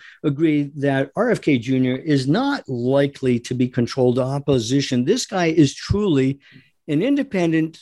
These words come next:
thinker, and he knows pretty much what he stands for. He knows what he is standing against, and he comes out and tells you what he's not certain on, such as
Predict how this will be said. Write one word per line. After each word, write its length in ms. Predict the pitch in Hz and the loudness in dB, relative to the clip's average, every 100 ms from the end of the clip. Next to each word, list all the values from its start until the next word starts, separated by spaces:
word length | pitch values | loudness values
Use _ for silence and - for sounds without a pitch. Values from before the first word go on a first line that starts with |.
| - | -6
thinker, 560 | - 143 117 127 131 139 | 0 2 2 2 0 -2
and 520 | 156 139 135 131 131 - _ _ | -2 0 2 0 -2 -8 _ _
he 160 | - 147 | -2 0
knows 760 | 151 208 359 214 151 160 - - _ _ - | 2 0 -2 0 2 0 -4 -14 _ _ 2
pretty 200 | 202 190 | 2 2
much 300 | 165 156 165 | 0 0 2
what 100 | 143 | 2
he 80 | |
stands 440 | 131 - 135 131 123 | 2 0 2 2 0
for. 420 | 143 143 151 160 _ _ | 0 0 0 -2 _ _
He 140 | - 165 | 0 2
knows 360 | 175 196 175 | 4 0 0
what 180 | 165 160 | -2 -2
he 520 | - 156 160 156 170 156 | -2 0 2 2 0 -2
is 180 | 131 | 0
standing 500 | - - 147 143 135 139 | -2 -2 0 2 0 -2
against, 760 | 123 117 220 151 160 - 202 - _ _ _ - | -4 0 0 2 0 -4 -12 -18 _ _ _ -4
and 480 | 190 180 180 180 - _ - | 0 2 2 0 -6 _ -8
he 140 | 190 | -6
comes 320 | 185 240 233 | -2 0 0
out 160 | 175 170 | 0 2
and 160 | 156 | 0
tells 320 | - 247 254 175 | 0 -2 -2 0
you 380 | 139 160 170 _ | 2 2 -2 _
what 160 | 170 180 | -2 0
he's 180 | 202 190 | 2 0
not 240 | 196 196 | -2 -2
certain 340 | - 262 160 120 | -2 0 2 2
on, 340 | 120 139 147 _ | 2 0 -2 _
such 380 | - 156 143 - | -4 0 0 0
as 400 | 135 131 127 | 0 2 0